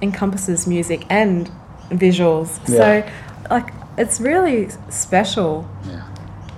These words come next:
Speaker 1: You can talk to people without the barriers that come with language, really.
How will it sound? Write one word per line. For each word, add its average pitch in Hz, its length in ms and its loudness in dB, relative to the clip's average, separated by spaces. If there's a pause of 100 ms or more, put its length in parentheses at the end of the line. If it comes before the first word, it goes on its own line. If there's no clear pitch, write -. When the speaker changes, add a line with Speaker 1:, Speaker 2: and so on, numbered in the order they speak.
(160)
Speaker 1:
You 202 120 -4
can 220 360 0 (360)
talk 220 320 4
to 226 100 -4
people 160 720 0
without 175 480 4
the 180 80 -4
barriers 170 640 4
that - 200 -2
come 165 320 -2
with 156 180 -2 (1500)
language, 170 560 0 (180)
really. 151 360 -6